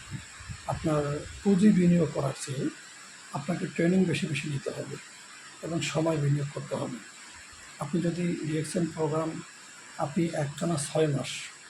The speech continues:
যদি ডিএক্সএল এর প্রতি রাত্রে একটি এক ঘন্টা করে প্রোগ্রাম করেন, তাহলে এই প্রোগ্রামটাই কিন্তু আপনাকে স্টার ডায়মন্ড পর্যন্ত পৌঁছায় দেবে।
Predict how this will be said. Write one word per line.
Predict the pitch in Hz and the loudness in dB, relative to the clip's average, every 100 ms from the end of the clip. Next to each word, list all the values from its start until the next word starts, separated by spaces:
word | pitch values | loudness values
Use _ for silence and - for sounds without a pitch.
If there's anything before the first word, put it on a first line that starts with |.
| - - - | -20 -14 -6
যদি | 139 143 | -4 -2
ডিএক্সএল | 165 151 - 170 | -2 -2 -2 -2
এর | 160 | -2
প্রতি | 143 139 | -4 -4
রাত্রে | 160 143 160 185 - - - - | -4 -4 -4 -4 -6 -14 -18 -8
একটি | - 139 - 160 151 143 - | -6 -4 -2 0 0 -4 -2
এক | 147 143 | 0 2
ঘন্টা | 151 151 156 | 0 0 0
করে | 156 | -2
প্রোগ্রাম | 156 151 151 165 | -2 0 4 4
করেন, | 165 147 143 233 - - - - - - - - - | 4 2 0 -2 -6 -16 -14 -12 -14 -12 -8 -6 0
তাহলে | - 156 156 | 0 0 0
এই | 165 190 214 - | 0 0 -2 -4
প্রোগ্রামটাই | 156 147 165 175 190 | -2 4 6 6 6
কিন্তু | 190 180 175 | 4 2 2
আপনাকে | 160 139 156 139 226 - - - - - - - - - - - - - | 0 0 -2 0 -2 -2 -10 -14 -14 -18 -20 -20 -14 -14 -12 -16 -8 -4
স্টার | - 170 | 0 2
ডায়মন্ড | 156 156 165 160 | 4 4 4 2
পর্যন্ত | 143 139 139 | 0 0 -2
পৌঁছায় | 143 139 139 | -2 0 2
দেবে। | 143 | 2